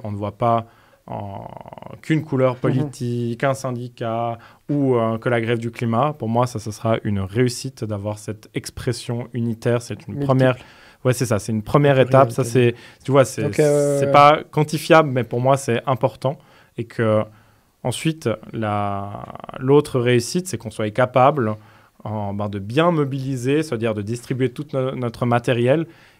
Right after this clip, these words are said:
Speaker 1: et, euh, d'espérer que des dizaines de personnes, euh, subitement, après, euh, euh, le vingt et un mai, ben, rejoignent la Grève pour l'avenir et qu'il y ait une dynamique,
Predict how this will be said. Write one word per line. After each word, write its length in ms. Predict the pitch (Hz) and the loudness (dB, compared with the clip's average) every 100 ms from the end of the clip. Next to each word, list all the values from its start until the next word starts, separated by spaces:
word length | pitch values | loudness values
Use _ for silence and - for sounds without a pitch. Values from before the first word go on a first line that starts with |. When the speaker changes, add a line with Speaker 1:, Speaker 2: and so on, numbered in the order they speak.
| _ | _
Speaker 1:
et, 320 | 135 139 151 151 | 2 4 4 0
euh, 260 | 117 107 107 | -4 -4 -4
d'espérer 560 | 117 - 123 120 147 | -6 -2 0 2 0
que 120 | 156 120 | 0 -2
des 160 | 113 | -2
dizaines 520 | 107 117 113 127 147 | -4 -4 0 0 0
de 80 | 117 | -2
personnes, 580 | 110 113 - 120 127 143 | -2 -4 -4 -2 -2 -2
euh, 180 | 107 107 | -6 -8
subitement, 760 | - 123 117 120 127 120 147 | -10 -10 -10 -4 0 2 2
après, 380 | 107 - - 117 | 0 -2 -4 0
euh, 80 | 110 101 - - _ 131 | 0 -4 -10 -20 _ -12
euh, 300 | 113 104 104 | -10 -8 -4
le 100 | 110 | -2
vingt 260 | 123 123 123 | 0 0 0
et 20 | |
un 160 | 120 113 | 0 0
mai, 260 | 117 147 - _ _ _ 117 | -2 -4 -8 _ _ _ -10
ben, 80 | 95 | -2
rejoignent 460 | 135 151 156 160 | 4 6 6 4
la 120 | 135 | 2
Grève 180 | 120 120 | 0 -2
pour 140 | - 117 | -2 -2
l'avenir 360 | 104 120 143 | -2 -2 -4
et 60 | 107 | -6
qu'il 140 | 117 | -6
y 80 | 110 | -4
ait 80 | 113 | -4
une 180 | 101 104 | -4 -6
dynamique, 600 | 131 131 127 123 - | -4 -2 -2 -6 -6